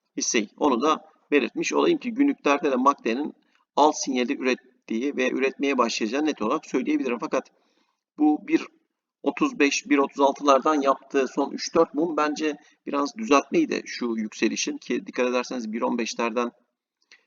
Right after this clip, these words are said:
bir otuzlara gelmiş sanırım. Tavan da olmuş olabilir. Tam bilmiyorum o tarihi. Bu sebepten dolayı ki bunun biraz sönümlenmesi ve burada biraz dinlenme çabası içerisinde olduğunu net söyleyebiliriz. Fakat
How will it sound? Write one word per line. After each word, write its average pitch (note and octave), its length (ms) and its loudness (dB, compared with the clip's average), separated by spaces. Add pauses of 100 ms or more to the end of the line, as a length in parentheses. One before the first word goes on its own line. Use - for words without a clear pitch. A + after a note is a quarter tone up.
(200)
bir B2+ 280 -4 (200)
otuzlara B2+ 640 0 (100)
gelmiş A2 360 0
sanırım. A2+ 380 -4
Tavan B2 320 2
da A#2 40 2
olmuş A2+ 240 -6
olabilir. G#2 320 -4 (100)
Tam A#2+ 180 2
bilmiyorum A2 340 -4
o - 60 -18
tarihi. G#2 360 -2 (800)
Bu D#3 60 -12
sebepten C#3+ 500 0
dolayı D3 240 2
ki E3 140 -12
bunun D#3+ 200 0
biraz D3+ 180 0
sönümlenmesi C#3+ 880 0 (160)
ve D3+ 160 -2
burada C#3+ 260 0
biraz D3 240 -4
dinlenme C#3+ 320 -2
çabası A2+ 400 -4
içerisinde A#2 400 -4
olduğunu D3 260 -4
net C#3+ 140 -4
söyleyebiliriz. C3 600 -10
Fakat - 280 -4